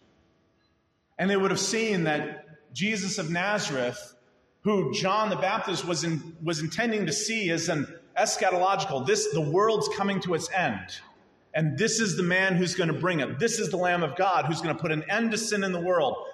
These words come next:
Marvelous, true, but nobody expected at the church age. Nobody. Look at the disciples even after the resurrection. What were they looking? "Lord, at this time will you set up your kingdom?"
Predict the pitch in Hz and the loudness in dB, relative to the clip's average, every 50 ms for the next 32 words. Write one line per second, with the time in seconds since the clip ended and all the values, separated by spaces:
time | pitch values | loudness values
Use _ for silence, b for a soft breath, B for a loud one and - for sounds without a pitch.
0 | B - - 131 147 170 190 220 233 247 240 185 185 147 117 107 - - - - | B -14 -6 -4 -2 0 0 0 2 2 0 0 0 -2 -2 -4 -6 -8 -10 -8
1 | - - - - 247 269 269 240 180 123 104 104 - - - - - - - 139 | -8 -6 -4 -2 0 0 2 2 0 0 -2 -4 -8 -12 -18 -20 -20 -10 -8 -8
2 | 139 143 143 156 180 208 233 254 254 240 226 202 185 170 151 151 - - - - | -6 -2 0 0 2 2 2 2 2 2 2 2 2 0 0 -2 -4 -4 -2 -2
3 | - - - - 151 127 113 113 110 - 135 123 - - 127 110 - - 113 92 | -2 -2 -4 -6 -8 -8 -8 -10 -14 -16 -16 -14 -12 -10 -10 -10 -10 -12 -12 -12
4 | 92 87 - - - - - - _ _ _ _ _ _ _ _ _ _ _ _ | -14 -14 -12 -14 -14 -14 -14 -20 _ _ _ _ _ _ _ _ _ _ _ _
5 | _ - 143 160 180 185 214 254 262 202 180 147 120 110 101 85 - - - - | _ -4 -2 0 2 2 2 2 2 2 2 2 2 2 0 -4 -8 -10 -12 -16
6 | - _ _ _ _ _ _ _ _ _ _ _ _ _ _ _ _ _ - 156 | -20 _ _ _ _ _ _ _ _ _ _ _ _ _ _ _ _ _ -4 -2
7 | 208 214 277 269 - 269 - 247 - - - 202 185 214 226 - 202 165 147 151 | -2 0 0 0 0 0 0 0 -2 -2 0 0 0 0 0 0 0 -2 -2 -2
8 | 196 170 180 175 151 165 175 190 190 - 208 170 175 165 170 165 165 165 160 170 | -2 -2 -2 -2 -2 -2 -2 -4 -2 -2 -4 -4 0 0 0 0 0 0 0 0
9 | 175 170 - - 160 143 143 160 185 180 185 180 165 170 170 175 185 185 170 143 | 0 0 0 -2 0 0 2 2 2 2 2 2 2 2 2 2 0 0 0 -2
10 | 123 - - - - - _ _ _ _ _ _ _ _ _ - _ _ _ - | -2 -4 -6 -10 -16 -18 _ _ _ _ _ _ _ _ _ -20 _ _ _ -8
11 | - 147 175 190 190 - 185 147 143 - 160 170 185 180 - 175 165 175 185 185 | -2 2 2 2 2 2 0 -2 -2 -2 -2 -2 -2 -2 -2 -2 -2 0 0 2
12 | 175 160 160 156 - - 175 156 170 160 165 165 - - 165 160 156 165 165 190 | 2 2 0 0 0 0 0 0 0 0 -2 -4 -4 -2 -2 -2 -2 0 0 0
13 | 208 208 202 - | 0 0 -2 -4